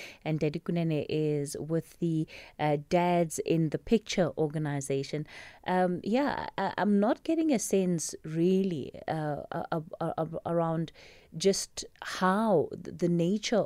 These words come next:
of conversations amongst men is, is changing. And, and perhaps that's something that I'll put out to our listeners as well this morning. What is the acknowledgement?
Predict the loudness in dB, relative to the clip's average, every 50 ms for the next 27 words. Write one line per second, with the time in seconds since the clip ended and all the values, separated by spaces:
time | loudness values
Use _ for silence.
0 | 2 -2 -4 -4 -6 -4 -2 -2 0 0 -2 0 0 0 0 0 -2 -6 -6 -6
1 | -6 -6 -8 -12 -16 -20 -20 -20 -20 -20 -20 -20 -18 -6 0 2 4 4 4 4
2 | 2 2 0 -2 -2 -2 0 0 2 2 2 0 0 -2 -6 _ -4 -2 0 0
3 | 0 -2 -4 -8 _ -8 -8 -6 -6 -6 -8 -8 -2 0 0 2 2 0 0 -2
4 | -6 -6 -6 -10 -14 -14 -16 -20 -20 -16 -6 -4 -4 -4 0 0 0 2 2 0
5 | 0 2 0 -2 0 2 0 0 2 2 2 2 4 4 2 0 0 0 -2 -2
6 | 0 0 -2 -2 -2 -4 -4 -2 -2 -2 -2 -2 -2 0 0 0 0 -2 -2 -2
7 | -2 -2 -2 -2 -6 -6 -6 -6 -4 -4 -4 -4 -2 -2 -2 -4 -6 -6 -6 -4
8 | -2 -2 0 0 0 -2 -2 -4 -8 -12 _ _ _ _ -20 -20 -20 -20 -20 -20
9 | -20 -20 -20 _ _ _ _ _ _ _ _ _ _ _ -6 0 2 2 2 2
10 | 2 0 0 0 0 2 4 4 4 4 2 -2 0 0 0 2 2 2 0 -2
11 | -2 -4 -2 -2 -2 -2 -4 -6 -8 -12